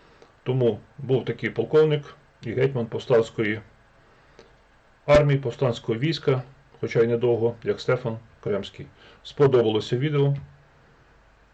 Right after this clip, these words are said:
Став вподобайку, підпишись на мій канал.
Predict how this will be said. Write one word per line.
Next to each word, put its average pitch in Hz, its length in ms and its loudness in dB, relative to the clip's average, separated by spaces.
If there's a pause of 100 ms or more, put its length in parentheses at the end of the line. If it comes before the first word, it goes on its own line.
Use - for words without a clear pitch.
(540)
Став 113 280 2
вподобайку, 131 600 0
підпишись - 540 -4
на 104 60 -6
мій 101 140 -6
канал. 101 340 -4